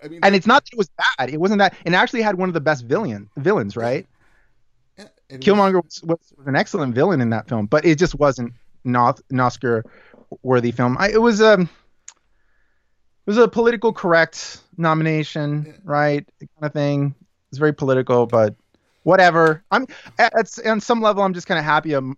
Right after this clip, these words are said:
Speaker 2: you know, a comic book movie was nominated, although it was for all the wrong reasons. I mean, really, if you,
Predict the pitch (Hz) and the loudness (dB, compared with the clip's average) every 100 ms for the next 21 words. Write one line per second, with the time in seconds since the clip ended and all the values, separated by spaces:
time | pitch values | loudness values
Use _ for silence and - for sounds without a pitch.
0 | - 156 143 135 147 139 139 127 131 131 | -10 -4 -2 -2 -2 -6 -6 -6 -4 -4
1 | 117 120 123 123 123 127 120 113 117 117 | -2 0 0 2 2 2 2 0 2 2
2 | 113 110 117 120 107 - 123 139 135 139 | 2 0 0 -2 -2 -12 -2 4 6 6
3 | 131 131 127 120 123 131 135 - - _ | 4 2 2 0 0 0 -2 -4 -12 _
4 | _ _ - 151 156 151 185 175 156 156 | _ _ -4 0 2 4 6 4 2 -2
5 | 147 135 | -4 -4